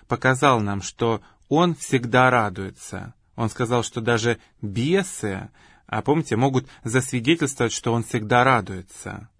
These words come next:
Это на самом деле так. Он был радующимся человеком. Я думаю, что он был таким человеком, потому что наслаждался Господом. Не просто на собраниях, но и в своей повседневной жизни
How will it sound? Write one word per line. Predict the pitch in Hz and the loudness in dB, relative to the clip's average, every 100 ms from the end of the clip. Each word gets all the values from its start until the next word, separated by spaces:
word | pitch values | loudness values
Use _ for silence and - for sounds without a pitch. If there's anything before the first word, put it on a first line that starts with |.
| _ _ _ - | _ _ _ -4
Это | 117 131 | -2 2
на | 131 | 0
самом | 131 147 127 | 2 2 2
деле | 113 110 | 0 0
так. | 113 104 95 - | -2 -4 -4 -2
Он | 120 | -2
был | 113 113 - _ | 0 -2 -4 _
радующимся | 120 131 143 131 131 - 120 123 | 2 6 6 4 -2 -2 -4 -6
человеком. | - 120 123 117 95 - 101 - 123 _ _ _ _ _ _ - | -6 -4 -2 -2 -6 -10 -14 -14 -18 _ _ _ _ _ _ 2
Я | 127 | 4
думаю, | 139 143 | 4 2
что | 135 - 127 123 - | 2 2 2 2 -6
он | 131 131 | 0 2
был | 139 | 2
таким | 135 127 131 | 0 -2 -2
человеком, | 127 123 127 170 170 113 | -2 0 2 2 0 -2
потому | 117 113 120 123 | 0 0 0 0
что | - 123 110 _ | 0 0 0 _
наслаждался | 117 110 120 107 104 113 107 - 117 | -8 -4 -2 -2 0 -2 -2 -4 -6
Господом. | 120 107 - 95 95 92 - _ _ _ _ - - | -4 -4 -6 -12 -10 -14 -16 _ _ _ _ -20 -6
Не | 120 | -2
просто | - 175 185 135 113 - - | 2 2 4 2 0 -2 -4
на | 123 | -2
собраниях, | - 135 131 107 92 92 - | 2 2 4 2 0 -6 -2
но | 123 | -2
и | |
в | |
своей | - 135 135 | 2 2 2
повседневной | 135 131 139 135 156 127 107 | 0 -4 -4 0 2 2 0
жизни | 95 98 92 95 | -4 -6 -8 -10